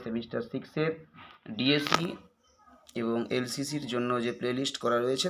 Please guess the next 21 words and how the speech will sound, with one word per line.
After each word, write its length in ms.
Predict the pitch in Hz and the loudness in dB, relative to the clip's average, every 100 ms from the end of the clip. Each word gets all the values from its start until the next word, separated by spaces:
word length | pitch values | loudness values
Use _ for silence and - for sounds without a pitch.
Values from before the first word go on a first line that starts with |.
| 180 | 0
তোমরা 240 | 117 113 110 - - _ _ _ | 4 6 6 4 -6 _ _ _
সেখানে 300 | - 127 127 120 | -8 0 0 2
প্লেলিস্ট 320 | 123 123 139 123 | 0 2 0 -2
একটু 120 | 120 123 | -4 -2
চেক 140 | 123 120 | -2 0
করে 140 | 131 131 | 2 6
দেখো, 180 | 131 170 175 - | 6 4 -4 -4
তখন 180 | 117 120 117 | -2 0 0
তোমরা 200 | 113 117 107 | 2 2 2
বিগত 260 | 117 135 143 120 | 0 0 0 -2
উত্তরগুলো 420 | - 120 120 143 117 | -2 -4 -2 -2 -2
দেখতে 200 | 107 110 | -4 -6
পেয়ে 220 | 104 101 92 | -6 -4 -4
যাবে। 160 | - - _ _ _ _ _ _ _ - _ _ - _ _ _ | -6 -12 _ _ _ _ _ _ _ -20 _ _ -20 _ _ _
এবং 220 | 123 127 135 131 - 143 | -2 2 2 0 4 4
এরপরে 280 | 143 147 - | 6 6 6
তোমাদের 220 | 135 135 135 | 6 6 6
মডিউল 400 | 123 131 151 151 147 | 6 6 6 2 2
থ্রি 120 | 143 143 | 4 4
আমি 120 | 135 - | 4 2
শুরু 140 | 127 | 0